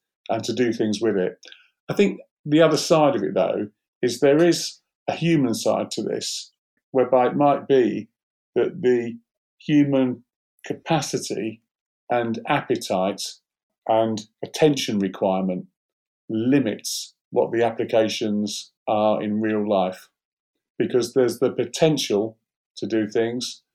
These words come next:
and then there's the conditions that need to exist for you to do them in.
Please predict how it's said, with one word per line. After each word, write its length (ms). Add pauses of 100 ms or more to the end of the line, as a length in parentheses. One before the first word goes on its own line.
(340)
and 160
then 180
there's 200
the 80
conditions 920 (440)
that 200
need 200
to 120
exist 400
for 160
you 120
to 160
do 160
them 160
in. 200